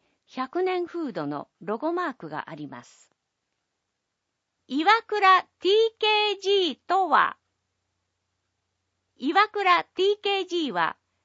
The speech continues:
名古屋コーチンの卵と、石塚ガラス株式会社製、アデリア、ローマ字、アデリア手びねりカタクチ豆鉢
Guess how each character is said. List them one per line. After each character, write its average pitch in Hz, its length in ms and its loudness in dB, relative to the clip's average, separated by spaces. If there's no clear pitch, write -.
名 302 240 2
古 415 180 2
屋 453 80 2
コ 440 300 6
ー 403 80 -8
チ 277 240 -6
ン 226 180 -6
の 175 280 -4
卵 302 720 2
と、 196 260 -2
石 359 320 -2
塚 403 300 0
ガ 392 140 4
ラ 339 140 0
ス - 200 -12
株 294 300 -2
式 403 300 -4
会 381 220 4
社 311 240 -4
製、 254 480 0
ア 269 260 2
デ 415 280 -2
リ 302 320 -4
ア、 160 280 -6
ロ 202 180 -6
ー 190 40 -8
マ 170 160 -8
字、 - 220 -20
ア 311 160 6
デ 339 100 -2
リ 370 220 0
ア 202 320 0
手 330 180 -2
び 403 220 2
ね 370 200 0
り 330 240 -6
カ 277 220 -6
タ 427 180 4
ク 415 200 -4
チ 392 240 -6
豆 349 380 0
鉢 240 580 -2